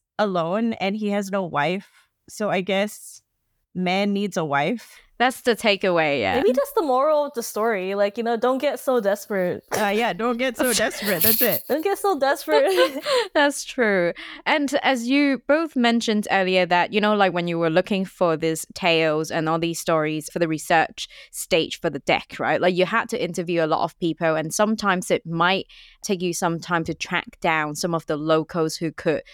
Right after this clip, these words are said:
Speaker 2: confirm some of these stories. So I'm wondering the whole research process, you know, how long did it take?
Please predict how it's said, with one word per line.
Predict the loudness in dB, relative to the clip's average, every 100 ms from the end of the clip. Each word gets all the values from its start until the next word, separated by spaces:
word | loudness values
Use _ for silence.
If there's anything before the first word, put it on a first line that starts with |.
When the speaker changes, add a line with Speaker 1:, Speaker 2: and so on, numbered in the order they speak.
| -20 -6
Speaker 2:
confirm | -6 -2 0 2 2 -2
some | -4
of | -4 -4
these | -8 -6
stories. | -2 0 0 -2 -6 -4
So | 2 2 2 -4 -2
I'm | 0 2
wondering | 2 2 2 2
the | 0 0
whole | 2 0
research | -2 -4 0 0 0 -4 -2
process, | 0 0 0 -2 2
you | 2
know, | 4
how | 4
long | 4 4 2
did | 0 -2
it | -2
take? | -6 -6